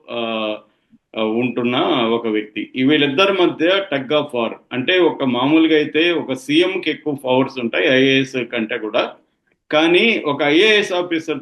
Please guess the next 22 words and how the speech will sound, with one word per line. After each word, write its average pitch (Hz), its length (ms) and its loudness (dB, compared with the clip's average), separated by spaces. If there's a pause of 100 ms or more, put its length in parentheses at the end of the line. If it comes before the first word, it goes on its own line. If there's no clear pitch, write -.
తలుచుకుంటే 131 1000 0
సీఎం 165 400 2
నైనా 160 320 2
ఎదిరించగలడు 131 1000 -2 (460)
అన్న 131 300 4 (400)
ఒక 117 180 -10
యాంగిల్ 135 760 2
ని 202 80 -2
దీంట్లో 135 640 0
బలంగా 135 320 0
శంకర్ 120 460 -8
తీసుకున్నాడు. 107 460 -6
ఈ 170 180 2
పాయింట్ 185 440 0 (400)
ఇప్పుడు 135 240 -6
కనెక్ట్ 165 460 0
చేసిన 165 540 2
విధానం 156 480 0
అయితే 165 220 -2 (140)
చాలా 135 160 0
బాగుందని 123 720 -2
చెప్తున్నారు. 117 720 -4